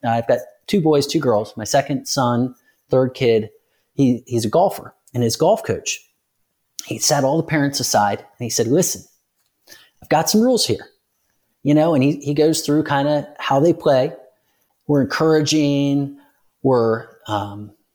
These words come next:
respectful. You know, he's got his little guideline thing that he does. And then he looks at the parents and he's like, "Listen, if the shot was ten feet off to the right,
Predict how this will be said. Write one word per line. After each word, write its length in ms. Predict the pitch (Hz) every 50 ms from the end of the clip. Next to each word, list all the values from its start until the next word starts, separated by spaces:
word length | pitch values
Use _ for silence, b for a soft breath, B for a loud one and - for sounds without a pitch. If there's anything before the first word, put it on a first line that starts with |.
| _ _ - - -
respectful. 1080 | 127 123 120 - - - 185 180 175 - - - 180 170 160 156 156 151 151 151 151 -
You 100 | 147 135
know, 140 | 127 123
he's 180 | 123 120 127 123
got 180 | - 156 160 156
his 160 | 165 156 160
little 220 | 170 160 156 139
guideline 500 | - 135 127 131 131 123 127 131 127 123
thing 200 | - 123 123 123
that 100 | 123 120
he 100 | 131 123
does. 380 | 104 104 95 85 87 98 - - -
And 100 | 120 117
then 80 | 127 147
he 80 | 170
looks 160 | 170 160 -
at 80 | 170 156
the 60 | -
parents 260 | _ 165 170 143 147
and 60 | 127 120
he's 80 | 117
like, 180 | 113 107 - -
"Listen, 340 | - 117 - - - - _ _ _ _ _ _ _ _ _ _ _ _ _ _ _ _ _
if 240 | - 151 147 143 -
the 100 | 139 139
shot 500 | 135 - - - 214 233 247 254 247 - - _ _ _ _ _ _ -
was 340 | - 123 - - - - _
ten 220 | - - 196 226 208
feet 200 | - 214 208 180
off 200 | 170 160 156 -
to 100 | - 139
the 100 | 131 127
right, 300 | 147 180 190 135 107